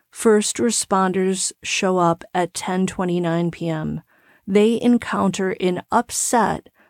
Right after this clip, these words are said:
but not crying Alec Murdaugh at the dog kennels. Soon, some of Alec's closest friends and colleagues arrive at Moselle. Alec's first police interview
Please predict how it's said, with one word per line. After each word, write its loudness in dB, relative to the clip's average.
but 4
not 0
crying 0
Alec -2
Murdaugh 2
at 0
the 0
dog 0
kennels. -6
Soon, 4
some 2
of 2
Alec's 0
closest -2
friends 2
and 0
colleagues -2
arrive 4
at 2
Moselle. -2
Alec's 2
first 0
police 0
interview -2